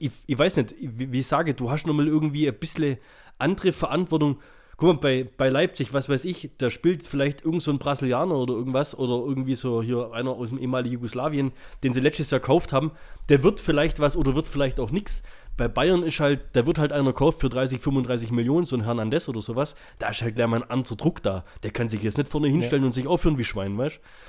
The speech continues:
Speaker 1: Und von daher glaube ich, dass die sich da auch mit dem Trainer jetzt nicht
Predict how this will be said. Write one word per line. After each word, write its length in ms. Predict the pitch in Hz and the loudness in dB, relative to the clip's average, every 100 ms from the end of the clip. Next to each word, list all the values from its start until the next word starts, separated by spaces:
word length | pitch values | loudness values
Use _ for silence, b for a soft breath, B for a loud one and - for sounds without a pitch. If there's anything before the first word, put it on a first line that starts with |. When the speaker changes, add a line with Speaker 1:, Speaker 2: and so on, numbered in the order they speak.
| B | B
Speaker 1:
Und 160 | - 120 | -8 0
von 140 | 131 | 0
daher 280 | 131 170 175 | 4 6 6
glaube 460 | 135 - 135 151 147 | 4 -2 2 4 4
ich, 60 | |
dass 200 | 135 120 | 2 0
die 120 | 143 | -2
sich 180 | 135 135 | -4 -2
da 80 | 135 | 0
auch 200 | 117 120 | 0 0
mit 180 | 113 110 | 0 0
dem 100 | 107 | -2
Trainer 520 | - 117 127 120 101 | -2 0 2 2 0
jetzt 260 | 123 101 - | -6 -8 -2
nicht 300 | 120 - | -4 -4